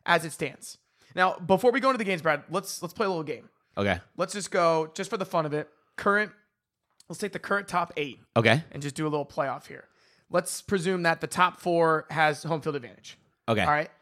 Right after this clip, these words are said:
Speaker 1: So first game, you got number eight Washington State at Alabama.
Speaker 2: Alabama.
Speaker 1: How much fun would that be?
Speaker 2: That would be amazing. It'd be
Speaker 1: You might see a shootout there.
Speaker 2: crazy. But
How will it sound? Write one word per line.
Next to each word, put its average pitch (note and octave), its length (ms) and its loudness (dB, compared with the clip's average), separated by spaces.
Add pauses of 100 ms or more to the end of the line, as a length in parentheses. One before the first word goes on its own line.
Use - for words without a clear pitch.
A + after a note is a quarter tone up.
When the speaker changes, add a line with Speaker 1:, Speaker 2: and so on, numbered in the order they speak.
(280)
Speaker 1:
So D#3+ 420 4
first G#3+ 260 0
game, F3+ 220 -2
you E3+ 80 -4
got D#3 200 4
number F3 200 2
eight E3+ 160 -4
Washington D#3+ 420 -2
State D3+ 360 -2 (580)
at F3 160 4
Alabama. C3+ 580 0 (460)
Speaker 2:
Alabama. F#2 320 4
Speaker 1:
How F#3 80 4
much F3 160 0
fun E3 140 0
would C#3+ 80 -6
that G2+ 160 -8
be? - 220 -18 (120)
Speaker 2:
That G2 120 -4
would G2+ 80 0
be G#2 120 0
amazing. F2 300 -6 (120)
It'd A#2 120 -2
be A#2 160 -4 (540)
Speaker 1:
You G3 120 2
might D#4 140 6
see F4+ 120 4
a - 40 8
shootout D4+ 420 6
there. - 260 -8 (380)
Speaker 2:
crazy. A2+ 640 6 (320)
But D3+ 220 8